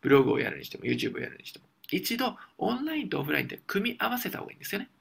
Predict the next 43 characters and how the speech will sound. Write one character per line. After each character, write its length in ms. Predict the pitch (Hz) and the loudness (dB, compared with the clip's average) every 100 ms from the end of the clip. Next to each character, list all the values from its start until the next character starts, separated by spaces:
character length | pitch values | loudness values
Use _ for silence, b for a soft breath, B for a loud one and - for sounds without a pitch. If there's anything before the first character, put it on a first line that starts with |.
| _ - | _ 0
例 80 | 208 | 0
え 40 | |
ば 40 | |
セ 160 | - 143 | 2 0
ミ 100 | 139 | 2
ナ 120 | 139 | 0
ー 20 | |
に 80 | 139 | 0
来 80 | 135 | -2
て 100 | - | -6
も 80 | - | -8
ら 60 | |
っ 40 | - | -10
て 80 | - | -6
直 120 | - | -6
接 260 | - - - | -4 -8 -4
顔 220 | - 165 | 0 2
を 80 | - | 2
合 80 | 180 | -2
わ 140 | 190 | 0
せ 160 | 190 - | -2 -4
て、 80 | 262 | -2
例 120 | 240 B B B | -2 B B B
え 20 | - | -6
ば 60 | |
そ 80 | - | -4
こ 120 | - | -2
で 80 | - | -4
ね、 140 | - - | -4 -2
契 120 | 151 | 2
約 260 | 131 - - | 2 0 -6
し 80 | |
て 100 | - | -4
も 100 | 123 | -4
ら 100 | - | -6
う 40 | - | -10
と。 80 | - _ _ | -14 _ _
そ 60 | 220 | -2
う 40 | |
い 40 | |
っ 20 | 233 | -2
た 80 | |
ね、 140 | 226 | -4